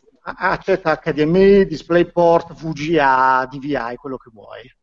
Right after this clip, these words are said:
E quindi lo puoi usare esattamente con quello che desideri. Se ti compri quello per, eh, con G-Sync di Nvidia, devi comunque essere legato soltanto alle GeForce, quindi per forza tutta la vita del monitor devi comprar-, dovrai comprarti una GeForce,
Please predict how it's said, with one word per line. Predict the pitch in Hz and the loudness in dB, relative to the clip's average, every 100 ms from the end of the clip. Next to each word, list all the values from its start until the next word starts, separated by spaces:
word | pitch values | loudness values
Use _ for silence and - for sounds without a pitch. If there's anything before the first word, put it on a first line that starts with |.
| _ | _
E | 147 | _
quindi | - 156 147 147 | -12 -8 -8 -6
lo | 147 | -6
puoi | 151 147 | -6 -6
usare | 135 143 135 135 131 131 127 | -4 -2 -2 -2 -4 -4 -6
esattamente | 123 139 - 143 139 135 135 | -6 -10 -8 -6 -6 -6 -8
con | 127 123 | -10 -12
quello | 120 143 | -10 -8
che | 135 135 127 127 127 123 | -6 -6 -4 -4 -4 -6
desideri. | 139 123 117 123 131 | -8 -8 -14 -14 -12
Se | - | -8
ti | 175 | -6
compri | 240 254 143 139 | 2 2 2 -4
quello | 151 135 131 | -2 0 -2
per, | - 123 117 117 110 107 107 - | 0 -2 0 -2 -4 -6 -14 -18
eh, | 135 | -20
con | - 127 | -8 -6
G-Sync | 123 135 165 143 | -4 -2 0 0
di | 127 156 | 2 2
Nvidia, | 147 147 180 | 2 2 2
devi | 180 160 - | 2 0 -6
comunque | - 170 185 311 392 370 247 | 0 4 6 6 4 4 0
essere | - 180 | 0 -2
legato | 156 135 127 127 | -2 -2 -4 -6
soltanto | 127 127 - 120 | -14 -18 -20 -20
alle | _ 110 | _ _
GeForce, | _ - - - 214 - - - - _ | _ -20 -20 -18 -18 -18 -20 -20 -20 _
quindi | - 135 | -20 -20
per | 135 | -18
forza | 147 143 135 | -16 -16 -18
tutta | - - | -18 -8
la | 160 | -4
vita | 147 151 - | -4 -6 -8
del | 131 131 | -10 -4
monitor | 135 135 127 131 | 0 -2 -2 -12
devi | 131 | -14
comprar-, | 143 123 143 | -12 -14 -14
dovrai | - 131 139 143 | -16 -18 -14 -14
comprarti | 143 143 143 | -12 -14 -12
una | 175 | -12
GeForce, | 175 220 214 247 | -10 -4 -4 -4